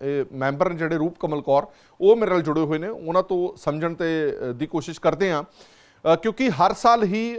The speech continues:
ਇਹਨਾਂ ਨਾਲ ਡਿਬੇਟ ਅਸੀਂ ਕਰਦੇ ਹਾਂ। ਅ, ਰੂਪ ਕਮਲ ਜੀ, ਤੁਸੀਂ ਮੈਨੂੰ ਇਹ ਦੱਸੋ, ਅ, ਪਿਛਲੇ ਲੰਬੇ ਸਮੇਂ ਤੋਂ ਤੁਸੀਂ ਇਹ ਸੇਵਾ ਨਿਭਾ ਰਹੇ ਹੋ, ਤੁਸੀਂ ਲਗਾਤਾਰ ਲੋਕਾਂ ਨੂੰ ਅਵੇਅਰ ਵੀ ਕਰ ਰਹੇ ਹੋ, ਕੋਈ ਫਰਕ ਤੁਹਾਨੂੰ ਨਜ਼ਰ ਆਇਆ ਹੈ ਕਿ, ਅ, ਜੋ ਪਹਿਲਾਂ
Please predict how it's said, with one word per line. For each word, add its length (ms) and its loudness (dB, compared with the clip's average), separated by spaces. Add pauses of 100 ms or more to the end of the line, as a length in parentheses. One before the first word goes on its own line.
ਇਹਨਾਂ 220 2
ਨਾਲ 160 2
ਡਿਬੇਟ 340 0
ਅਸੀਂ 180 -4
ਕਰਦੇ 340 -2
ਹਾਂ। 80 -8
ਅ, 840 2
ਰੂਪ 180 -2
ਕਮਲ 200 4
ਜੀ, 120 -4
ਤੁਸੀਂ 260 -6
ਮੈਨੂੰ 160 -2
ਇਹ 100 0
ਦੱਸੋ, 460 -2 (240)
ਅ, 40 4
ਪਿਛਲੇ 360 2
ਲੰਬੇ 280 4
ਸਮੇਂ 260 -2
ਤੋਂ 120 -4
ਤੁਸੀਂ 300 -6
ਇਹ 40 2
ਸੇਵਾ 280 0
ਨਿਭਾ 260 2
ਰਹੇ 100 -2
ਹੋ, 80 -2
ਤੁਸੀਂ 320 -8 (320)
ਲਗਾਤਾਰ 480 4
ਲੋਕਾਂ 300 2
ਨੂੰ 140 4
ਅਵੇਅਰ 260 4
ਵੀ 120 0
ਕਰ 180 4
ਰਹੇ 120 0
ਹੋ, 140 -6 (360)
ਕੋਈ 140 6
ਫਰਕ 360 2
ਤੁਹਾਨੂੰ 340 2
ਨਜ਼ਰ 260 2
ਆਇਆ 240 6
ਹੈ 80 0
ਕਿ, 300 -6 (240)
ਅ, 280 2
ਜੋ 160 4
ਪਹਿਲਾਂ 560 4